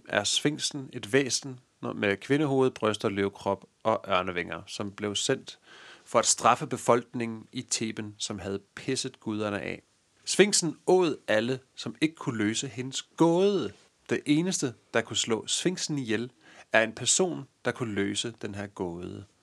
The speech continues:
som sfinksen stiller alle, der kommer den nær. Hendes gåde var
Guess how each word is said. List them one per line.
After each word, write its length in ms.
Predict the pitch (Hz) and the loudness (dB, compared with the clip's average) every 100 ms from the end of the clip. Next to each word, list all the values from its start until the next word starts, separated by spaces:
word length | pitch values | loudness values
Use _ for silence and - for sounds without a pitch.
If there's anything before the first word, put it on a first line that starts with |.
| _ _ - | _ _ -12
som 200 | 110 98 | -8 -6
sfinksen 420 | - 131 - 120 | -4 -4 -4 -4
stiller 380 | - 139 147 135 - | -2 0 0 0 0
alle, 280 | 123 139 151 _ _ 104 | 0 0 -4 _ _ -10
der 60 | |
kommer 320 | 104 110 107 104 _ _ _ - | -6 -4 -6 -8 _ _ _ -10
den 120 | 127 | -8
nær. 360 | 113 90 85 - _ - _ _ _ | -6 -6 -6 -8 _ -20 _ _ _
Hendes 340 | 147 143 139 | 0 2 2
gåde 440 | - 147 156 170 156 | 4 4 6 6 6
var 260 | 147 123 | 6 4